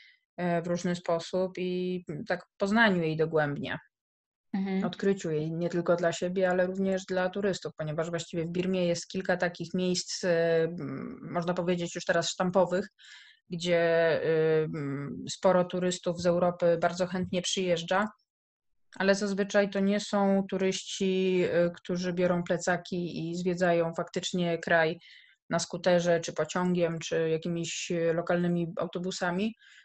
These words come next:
Speaker 1: tylko to są raczej zorganizowane grupy, które, y, przy okazji wizyty w Tajlandii na przykład, y, wylatują sobie do Birmy na, na dwa, trzy dni po to,
Speaker 2: Mhm.
Speaker 1: żeby zobaczyć na przykład,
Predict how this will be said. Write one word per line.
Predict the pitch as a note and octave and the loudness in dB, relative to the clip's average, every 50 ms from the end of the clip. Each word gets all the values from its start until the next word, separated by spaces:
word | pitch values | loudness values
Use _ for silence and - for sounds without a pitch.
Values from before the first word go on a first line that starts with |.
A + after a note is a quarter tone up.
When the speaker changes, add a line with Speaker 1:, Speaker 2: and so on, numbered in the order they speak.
| _ - | _ -4
Speaker 1:
tylko | G#3 A3+ A3 | -2 0 0
to | G#3 G#3+ | 0 0
są | - A3 G#3+ | 0 2 4
raczej | A3 G#3+ A3 A3 G#3+ | 4 4 4 4 4
zorganizowane | G3 G#3 G#3 G3 G#3 G#3 G#3 G#3 G3 G#3 G3 G#3 G#3 G3+ G3+ G3 | 4 2 2 2 0 0 0 0 0 0 2 2 2 2 2 2
grupy, | G#3 G#3+ G#3 - F#3 F3+ | 2 2 2 0 -4 -6
które, | - - F3 F3 E3+ E3+ E3+ E3+ E3+ D3 - - D3+ D#3+ | -4 -2 0 2 4 4 4 2 0 -4 -4 -2 -2 -2
y, | - | -2
przy | - - G3+ F#3 | -2 2 2 2
okazji | F#3 F#3 G3 F#3+ F#3+ F#3 F3+ F3+ E3 | 4 6 4 4 6 4 0 -2 0
wizyty | F3 F3 E3+ F3 F3+ F3+ - - F3 E3 D#3+ | -2 -2 0 -2 -4 -4 -2 0 0 0 0
w | D#3+ - - - | -2 -8 -4 0
Tajlandii | F#3 F3 F3 F3 E3+ F3 E3+ E3+ E3 E3 | 0 2 2 2 2 2 0 -2 -4 -2
na | E3 E3+ | -4 -4
przykład, | E3 - - D#3 D#3 - F3+ F#3 G#3+ F3+ - _ _ _ - - _ _ _ - | -4 -4 -6 -6 -2 2 2 2 2 2 -2 _ _ _ -20 -20 _ _ _ -2
y, | E3 F3+ F#3 F#3 F3+ F3+ F3+ F3+ F3 F#3+ D3 D3+ G3 | 2 4 4 6 6 4 4 2 0 -2 -4 -2 2
wylatują | G3 B3 A#3+ A#3 A#3 B3 A#3+ A3 G3+ F#3 | 4 6 6 6 6 4 4 4 4 4
sobie | F3+ - F3+ E3+ F3 | 2 0 -2 -2 0
do | E3+ F3 E3+ | 2 2 2
Birmy | F3 F3+ F3+ F3 F3 F3 E3+ | 2 2 0 0 0 0 0
na, | F3 E3+ E3 E3 E3 E3 | 0 0 2 2 0 0
na | E3 E3 | -2 -4
dwa, | E3 F3 F3 E3+ | 0 2 0 0
trzy | E3+ - - F3 | 0 0 -4 -4
dni | D#3+ E3 F3+ F3+ G3 G#3+ A3+ A3 - _ _ _ _ _ | -2 0 0 0 2 0 0 -2 -8 _ _ _ _ _
po | - | 0
to, | F#3 - F#3 | 2 2 2
Speaker 2:
Mhm. | E3+ | 2
Speaker 1:
żeby | F3 F3 F3 F3 | 0 -2 -4 0
zobaczyć | F3 F3+ F3 F3+ F3 F3 - - E3 - | 0 0 2 2 2 2 0 -4 -6 -4
na | F3 E3 | -6 -6
przykład, | D#3 - F3 E3+ E3+ E3+ D#3+ D#3+ D#3+ | -4 -4 -4 -2 2 2 2 2 2